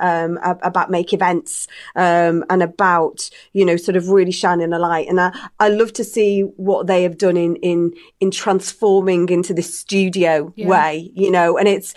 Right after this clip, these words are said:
Speaker 1: it's, it's not what they do or are used to doing. And I'm like, "Come on,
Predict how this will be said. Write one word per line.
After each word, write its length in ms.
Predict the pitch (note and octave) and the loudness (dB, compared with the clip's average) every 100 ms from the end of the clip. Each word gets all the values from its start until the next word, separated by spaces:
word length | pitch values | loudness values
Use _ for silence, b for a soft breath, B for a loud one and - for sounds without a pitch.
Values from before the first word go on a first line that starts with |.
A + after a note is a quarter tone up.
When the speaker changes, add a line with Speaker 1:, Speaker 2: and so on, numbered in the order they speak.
| B B | B B
Speaker 1:
it's, 380 | G#3 - - - B | 0 0 -6 -18 B
it's 240 | - G#3 A3+ | -6 -4 0
not 320 | A3+ B3+ - _ _ - | 2 2 0 _ _ -8
what 300 | G3+ G#3+ G3 | -2 -2 0
they 220 | G3+ G3 | 2 2
do 280 | F3+ F#3 F#3+ | 2 4 4
or 120 | G#3 | 4
are 20 | F#3 | 2
used 320 | F#3 F#3 - | 0 -4 -4
to 80 | F#3+ | 0
doing. 300 | F#3 F3 G3+ | 2 4 4
And 80 | |
I'm 100 | A3+ | 4
like, 220 | A3 G#3 G#3 | 4 2 2
"Come 160 | F4 | 4
on, 280 | F4+ E4 | 6 4